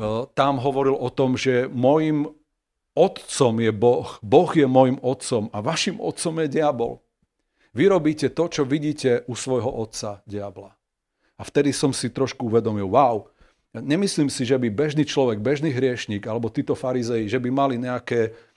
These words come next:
ezoterické stretnutie vyvolávania duchov, kde by sa stretli s diablom a rozprávali sa s ním. Že, kde by vy-, chápete,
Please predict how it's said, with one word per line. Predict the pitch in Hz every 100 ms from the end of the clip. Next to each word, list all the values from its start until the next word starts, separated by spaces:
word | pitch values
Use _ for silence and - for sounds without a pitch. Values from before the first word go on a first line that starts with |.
| _ -
ezoterické | 131 143 135 123 - - 113
stretnutie | - 123 131 131 120
vyvolávania | 110 117 120 117 120 120 110
duchov, | 113 117 110 104
kde | 113
by | 110 110
sa | - 123
stretli | - 117 117 117
s | 98
diablom | 110 107 110 110
a | 107
rozprávali | 98 - 107 104 101
sa | -
s | - 110
ním. | 107 107 _ _ _ _ _ _ _ _ _ _ _ _ _ _ -
Že, | - 156 110
kde | 107
by | 131 131
vy-, | 139 151
chápete, | - 170 151 -